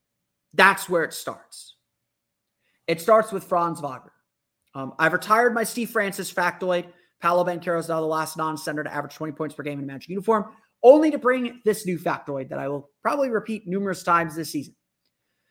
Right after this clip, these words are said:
The Orlando Magic have not had two players average twenty points per game in the same season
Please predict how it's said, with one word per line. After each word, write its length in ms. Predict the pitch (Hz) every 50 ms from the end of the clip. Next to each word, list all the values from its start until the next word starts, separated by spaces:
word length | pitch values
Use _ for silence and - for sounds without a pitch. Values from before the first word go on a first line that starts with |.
| _ _ _ _
The 60 | _ 170
Orlando 300 | 180 208 226 240 262 247
Magic 340 | 233 220 269 - 214 196
have 160 | - 294 208 185
not 180 | 190 185 175
had 220 | 165 175 156 143 -
two 160 | - 226 220
players 440 | 208 - 214 196 190 185 175 175 -
average 360 | - 165 165 160 160 - -
twenty 300 | - - 208 202 202 196
points 260 | - - 196 185 -
per 100 | - 180
game 280 | 160 170 165 165 165 -
in 160 | 151 156 147
the 80 | 143 139
same 480 | - - - 185 180 185 190 190 - -
season 600 | - - - - 202 185 156 156 143 127 131 127